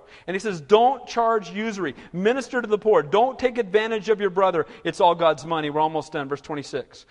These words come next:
"If you ever take your neighbor's garment as a pledge, you shall return it to him before the sun goes down." In those days, a cloak or a garment was something that they not only wore during the day, but they used it as a blanket at night. And he said, "Return it to him before the night comes.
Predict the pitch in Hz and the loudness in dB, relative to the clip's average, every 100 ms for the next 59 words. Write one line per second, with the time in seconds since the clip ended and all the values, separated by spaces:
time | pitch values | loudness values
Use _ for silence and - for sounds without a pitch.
0 | - - 165 247 254 254 254 240 220 233 | -20 -6 2 2 4 0 0 -2 0 0
1 | 214 156 202 220 220 180 175 175 196 185 | 0 2 2 2 -2 -2 -2 -4 2 0
2 | 180 175 - 170 151 - 220 233 185 175 | 0 -8 -6 -4 -4 -2 -2 -2 -4 -4
3 | 170 175 - - 160 190 165 - 175 160 | -6 -8 -18 -10 -2 0 0 -4 -6 -2
4 | 147 139 - 139 123 110 - - 151 170 | -2 -4 -4 -4 -4 -8 -20 -12 -4 0
5 | 196 170 190 180 156 - 180 185 180 156 | 0 0 -2 0 -2 -2 2 2 2 -2
6 | 143 165 175 180 151 - 175 170 151 151 | 0 0 0 -4 -8 -8 -8 -6 -6 -4
7 | 147 165 185 180 170 160 143 - - 147 | -2 0 -2 -2 -6 -4 -8 -10 -12 0
8 | 170 180 165 170 156 139 156 165 151 131 | 2 2 -2 -6 -6 0 2 2 -2 -6
9 | 139 160 160 147 135 127 147 151 135 127 | -4 -4 -2 -2 -4 -2 -2 -2 -6 -6
10 | 131 139 123 - _ _ - 139 147 170 | -4 -4 -4 -8 _ _ -10 -6 -4 -4
11 | 147 143 - 185 170 - 139 131 127 127 | -6 -6 -2 -2 -2 -8 -8 -8 -10 -14
12 | _ 135 - 151 143 139 139 - 127 110 | _ -8 -2 0 0 -4 -4 -8 -14 -14
13 | - | -20